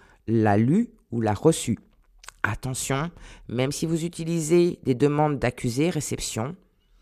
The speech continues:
c'est une fausse information, puisque la plupart des boîtes de messagerie aujourd'hui ne tiennent pas compte de ça. Donc, si vous avez l'habitude de man-, demander un accusé réception, sachez qu'il n'est pas très valable, cet accusé réception. Donc, ça ne sert à rien.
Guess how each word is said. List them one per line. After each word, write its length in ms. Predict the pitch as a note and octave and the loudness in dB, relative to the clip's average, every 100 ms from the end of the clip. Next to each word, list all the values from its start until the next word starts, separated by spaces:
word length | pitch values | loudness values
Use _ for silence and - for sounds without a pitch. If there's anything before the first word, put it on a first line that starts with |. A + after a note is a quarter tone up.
| - - - - | -20 -20 -20 -14
c'est 260 | - - - _ _ _ - | -4 -4 -6 _ _ _ -10
une 140 | C3+ B2+ | -6 -6
fausse 380 | - G#3 A#3 F3+ | -2 2 2 0
information, 720 | D3+ C3+ C3 G#2+ - A2 D#3+ _ _ - | 0 -2 -2 -2 -6 -8 -12 _ _ -20
puisque 180 | - A#2 | -8 -6
la 140 | G2+ | -4
plupart 500 | - F3 - D#3 B2+ | -6 -4 2 2 2
des 140 | G2 | -2
boîtes 360 | F#2 G#2 D3+ A#2+ | -6 0 0 0
de 60 | A#2 | -4
messagerie 540 | C#3 - C#3 B2+ C3+ - | -4 -2 -2 -2 -2 -2
aujourd'hui 440 | A#2+ G#2 F#2 A#2 | -2 -2 -4 -6
ne 140 | D#3 G2 | -4 -6
tiennent 420 | - - A#2+ G2 | -6 -6 -4 -4
pas 200 | - D3+ | -4 -6
compte 260 | - F3 | -4 -2
de 100 | B2+ | -2
ça. 320 | G#2+ - A2 - _ - - - - | -2 -2 -6 -6 _ -20 -20 -20 -14
Donc, 140 | A2+ - | -12 -8
si 100 | D3+ | -2
vous 140 | D3 | 4
avez 140 | D3 | 6
l'habitude 360 | C#3+ C#3 C#3 D3 | 4 2 -4 0
de 80 | B2 | 2
man-, 260 | B2+ B2 | 2 0
demander 380 | A2+ C#3+ C3 B2+ | 2 2 2 0
un 160 | A2 A#2+ | -2 -2
accusé 340 | D#3 - C3 | -6 -2 -2
réception, 520 | A#2 A2 - - E3+ - - - | -2 -4 -8 -8 -10 -10 -18 -10
sachez 360 | - B2 - | -6 -4 -2
qu'il 180 | F#3+ C3+ | -4 -4
n'est 60 | G#2+ | -4
pas 160 | - | -6
très 220 | - - D3+ | -6 -4 -4
valable, 640 | G#2 A2+ G#2+ F#2 F2+ - | -4 -2 0 -2 -6 -12
cet 220 | - - | -14 -12
accusé 320 | - - - - | -12 -10 -10 -10
réception. 480 | F2+ - - - - | -10 -12 -12 -14 -14
Donc, 160 | G2 - | -12 -6
ça 100 | A2 | -6
ne 100 | G#2+ | -4
sert 300 | - D#3 C#3 | -4 -2 0
à 60 | |
rien. 240 | G#2+ G2 | -2 -8